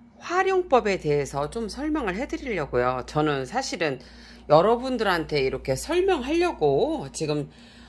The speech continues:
유튜브에서 자료를 찾아보다가 알게 되었네요. 저는 그냥 그것도 모르고 <laughs> 그냥 요거를 내 몸에 좋을 것 같아갖고, 저는 이제 몸을 제가 치유할 때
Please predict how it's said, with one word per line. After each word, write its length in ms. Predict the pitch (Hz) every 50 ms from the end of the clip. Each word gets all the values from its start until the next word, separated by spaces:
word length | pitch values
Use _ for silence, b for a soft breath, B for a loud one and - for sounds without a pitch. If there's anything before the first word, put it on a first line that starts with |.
| B B -
유튜브에서 1120 | - 190 196 - - - 233 240 226 196 208 196 185 175 165 151 170 151 143 147 147 151 151
자료를 500 | - - 175 180 208 220 196 202 185 -
찾아보다가 960 | - - - - 320 330 311 294 277 240 220 - 190 165 151 147 156 160 156
알게 280 | 156 160 165 226 226 220
되었네요. 500 | 226 214 208 196 185 175 160 156 170 165
저는 400 | - - 185 196 196 190 180 190
그냥 340 | - 196 190 190 185 190 185
그것도 360 | - - 233 226 226 226 214
모르고 680 | 190 220 247 254 254 240 220 226 277 330 370 370 - - - -
<laughs> 1400 | 254 - - - 370 370 - - - 415 - - - - - - 415 392 370 - - - - - - - - -
그냥 380 | - 226 208 220 208 196 196 202
요거를 760 | 214 214 214 226 220 202 185 175 175 180 185 170 143 127
내 140 | 151 156 156
몸에 320 | 147 151 202 226 226 202 185
좋을 280 | - 185 214 240 240 226
것 120 | 214 180
같아갖고, 960 | 170 165 160 - 147 131 123 123 - - 311 359 370 330 170 139 120 - - B B B B B B B B B B B
저는 420 | - - 160 160 160 160 156 147
이제 180 | 135 147 147 143
몸을 440 | 127 131 143 156 170 170 156 147 151
제가 260 | - 151 135 139 139
치유할 640 | - - 370 370 381 381 359 302 208 - - -
때 640 | - 139 139 139 151 180 208 185 151 127 107 - -